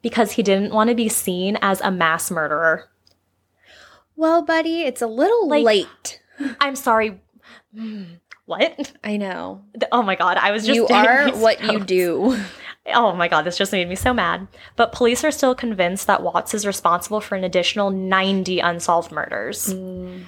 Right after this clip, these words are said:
Speaker 1: So he was sentenced to a sixty years, but while he was serving his not enough time in nineteen eighty-three, <sighs> the Texas Court of Appeals looked into one of his crimes.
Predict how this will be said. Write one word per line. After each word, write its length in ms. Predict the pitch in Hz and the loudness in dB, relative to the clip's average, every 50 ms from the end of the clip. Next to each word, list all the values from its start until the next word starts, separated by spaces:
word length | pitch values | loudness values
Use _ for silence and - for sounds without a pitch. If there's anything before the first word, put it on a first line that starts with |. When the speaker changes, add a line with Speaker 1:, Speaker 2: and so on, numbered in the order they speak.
| - | -18
Speaker 1:
So 160 | - - 254 240 | -4 -2 0 2
he 140 | 202 226 | 4 4
was 120 | 220 214 214 | 2 2 2
sentenced 400 | - 202 202 196 240 254 254 - | 0 0 0 0 -2 -4 -4 -2
to 80 | 294 294 | -2 -2
a 40 | 285 | 0
sixty 360 | - - 254 254 - - 339 | 0 0 0 0 -2 -2 0
years, 440 | 294 226 170 156 156 170 185 196 - | 0 0 0 -2 -4 -6 -8 -8 -4
but 180 | - 226 - | -2 0 2
while 160 | 196 196 196 | 4 4 4
he 100 | 208 226 | 4 2
was 140 | 240 233 233 | 0 0 -2
serving 360 | - - 202 196 185 190 185 | 0 0 0 0 0 -4 -4
his 260 | 185 202 175 170 175 - - - | -2 -2 -2 -2 -2 -6 -14 -14
not 360 | 180 175 170 175 208 233 233 | -4 0 4 4 4 4 2
enough 260 | 220 185 165 156 - | 0 0 0 -2 -2
time 420 | - - 147 143 147 165 202 233 - - - | -2 -2 0 0 0 -2 -4 -6 -10 -12 -12
in 100 | - 202 | -4 -2
nineteen 380 | 202 190 185 190 - 233 214 | 0 0 0 -2 -4 -4 -4
eighty-three, 580 | - 220 226 254 247 - 175 151 160 160 175 185 - - _ _ _ _ | -2 -2 -2 -2 -4 -4 -4 -4 -4 -6 -8 -8 -12 -18 _ _ _ _
<sighs> 100 | - - - - - - _ - - - - - - - | -16 -14 -14 -14 -14 -16 _ -20 -18 -18 -18 -18 -16 -8
the 80 | - 226 | -6 -4
Texas 460 | 220 - 226 220 220 - - 277 - | 0 0 0 0 0 -2 -4 -4 -2
Court 220 | - - 226 208 214 | 0 2 2 2 2
of 100 | 220 226 | 2 -2
Appeals 360 | 226 226 - 190 185 185 180 | -4 -2 0 2 2 2 2
looked 220 | 180 180 175 - - | 0 -4 -4 -4 -6
into 140 | 208 202 | -6 -2
one 160 | 185 175 175 175 | -2 -2 -2 -2
of 80 | 175 | -4
his 160 | - 185 - | -8 -8 -6
crimes. 580 | - - 147 143 160 175 185 226 262 - - - | -4 -2 0 0 0 -2 -4 -8 -10 -12 -14 -16